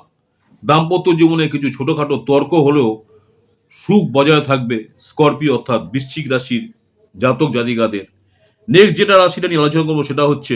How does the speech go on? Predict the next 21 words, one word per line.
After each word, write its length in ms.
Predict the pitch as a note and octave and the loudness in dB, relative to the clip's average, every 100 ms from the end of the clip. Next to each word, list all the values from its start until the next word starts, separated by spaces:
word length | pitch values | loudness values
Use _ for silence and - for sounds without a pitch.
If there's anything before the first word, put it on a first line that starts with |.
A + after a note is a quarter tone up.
| G#2 - _ _ _ _ _ _ | -6 -12 _ _ _ _ _ _
মীন 200 | A#2+ E3+ F#3 | 0 2 4
রাশি। 300 | E3 D#3+ A#2+ - _ _ _ _ _ _ _ _ | 4 2 -4 -6 _ _ _ _ _ _ _ _
মীন 180 | B2 F#3+ | 0 2
রাশি 220 | G#3 G3+ G#3 | 4 2 0
যারা 200 | F3+ F#3 | 2 2
রয়েছেন, 340 | F#3 F3+ G3 F#3+ F3+ _ - | 2 0 -2 -4 -8 _ -6
চাকরি 420 | D3+ D#3 D#3 F#3+ F3 | -2 -2 -4 -6 -4
এবং 200 | D#3+ D#3 B2+ | -2 0 0
ব্যবসায় 500 | C3+ C3 D3+ C3+ A2 _ _ _ _ _ _ _ - | -2 -2 -4 -2 -4 _ _ _ _ _ _ _ -2
কাঙ্ক্ষিত 400 | D3+ E3+ F3+ E3 E3 | 0 2 -2 -2 -2
সুযোগ 240 | - C#3 E3 | 0 2 4
আসবে, 280 | D#3+ C#3+ D#3 - _ _ _ _ _ _ - | 4 2 -2 -8 _ _ _ _ _ _ -2
আয়ের 300 | A#2+ D#3 E3 | 2 4 4
নতুন 260 | D3+ D3 D3+ | 0 -2 -2
উৎস 240 | C3+ C3 - D#3+ | -4 -4 -4 -2
পাবেন। 260 | D3+ D3+ B2+ - _ _ _ _ _ _ - | 0 -2 -6 -16 _ _ _ _ _ _ 2
পরিবারে 480 | E3 F#3+ F#3 F3+ E3 A2+ | 4 6 6 6 2 -2
শুভ 260 | - - D#3+ E3+ | -8 -2 2 4
বা 100 | D#3 | 2
ধর্মীয় 420 | A#2 A2+ C3+ D#3 C#3+ | 0 -2 -2 0 0
অনুষ্ঠান, 440 | C3+ C#3 - C#3+ | -2 -4 -4 -6